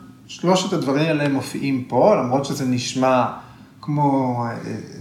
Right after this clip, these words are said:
בשבוע שעבר דיברנו על ההבדל בין הפעולות האלה לפעולות שקשורות בדת, כן, בדהרמה סדנה. אה,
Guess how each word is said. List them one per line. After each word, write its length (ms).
בשבוע 360
שעבר 460
דיברנו 400
על 80
ההבדל 400
בין 280
הפעולות 640
האלה 260
לפעולות 540
שקשורות 600
בדת, 520
כן, 220
בדהרמה 580
סדנה. 520
אה, 60